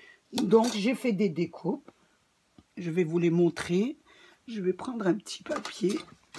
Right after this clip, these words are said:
voilà, où on peut voir un petit peu, voilà, avec, voilà,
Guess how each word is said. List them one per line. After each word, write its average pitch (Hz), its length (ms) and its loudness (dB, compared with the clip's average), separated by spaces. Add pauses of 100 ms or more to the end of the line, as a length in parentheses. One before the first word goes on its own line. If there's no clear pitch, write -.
voilà, 190 420 -2 (120)
où 185 240 -2
on 180 100 4
peut 208 220 -2
voir 175 520 0
un 156 120 0
petit - 220 -10
peu, - 320 -4
voilà, 165 400 -4 (840)
avec, 180 580 -2
voilà, 170 340 -10